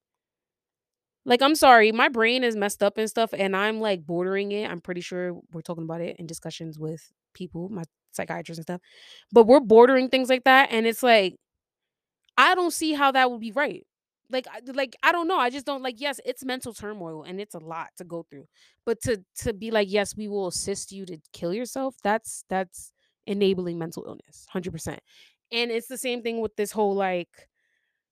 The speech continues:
Dylan kid, like, we're enabling mental illness. Like, he's doing this for clout. I know that, like, to just one day wake up and do, like, I know that's what it is. You're not gonna tell me that's not what it is. There's no one that is gonna argue with me otherwise.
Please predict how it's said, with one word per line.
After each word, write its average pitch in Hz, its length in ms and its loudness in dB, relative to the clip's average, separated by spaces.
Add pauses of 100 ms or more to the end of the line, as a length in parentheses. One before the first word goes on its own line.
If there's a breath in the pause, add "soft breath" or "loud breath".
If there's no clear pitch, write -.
(160)
Dylan 269 360 0
kid, 208 240 -6
like, 214 180 -4
we're 240 160 0
enabling 240 460 -6
mental 240 260 -8
illness. 226 300 -4
Like, 208 160 -4
he's 262 320 -12
doing 240 320 -6
this 254 180 -8
for - 140 -14
clout. 180 320 -4
I 220 100 -4
know 254 340 -4
that, 240 240 -4
like, 226 260 -4
to 254 120 -6
just 214 320 -10
one 233 220 -4
day 240 160 -2
wake 214 220 -4
up 220 180 -2
and 202 160 -8
do, 208 180 -10
like, 240 220 -4
I 269 140 2
know 262 300 -2
that's 202 220 -4
what 180 100 -8
it 165 100 -10
is. 156 240 -14
You're 233 120 -4
not 254 240 -6
gonna 233 140 -12
tell 214 160 -10
me 202 120 -8
that's 175 180 -8
not 151 140 -18
what - 100 -20
it - 120 -20
is. - 200 -20
There's 202 180 -8
no 202 160 -8
one 202 300 -6
that 175 240 -6 (380)
is 196 120 -10
gonna 190 200 -4
argue 185 360 -4
with 185 100 -8
me 170 160 -12
otherwise. 151 540 -14